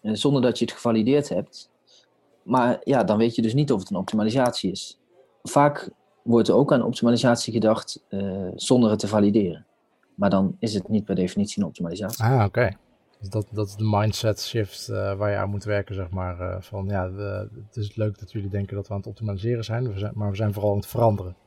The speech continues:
Speaker 1: Ja, precies.
Speaker 2: Oké.
Speaker 1: Hoe weet
Speaker 2: Oké.
Speaker 1: je of iets een optimalisatie is zonder dat je het valideert? Dat weet je niet.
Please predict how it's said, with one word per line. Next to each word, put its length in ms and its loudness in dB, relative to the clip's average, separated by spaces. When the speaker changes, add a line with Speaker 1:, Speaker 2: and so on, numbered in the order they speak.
Speaker 1:
Ja, 360 4
precies. 400 2
Speaker 2:
Oké. 80 -20
Speaker 1:
Hoe 140 4
weet 120 8
Speaker 2:
Oké. 80 4
Speaker 1:
je 60 0
of 100 0
iets 200 -2
een 80 2
optimalisatie 680 2
is 80 -2
zonder 220 2
dat 80 2
je 60 0
het 100 -12
valideert? 540 0
Dat 140 4
weet 220 4
je 80 -2
niet. 200 -4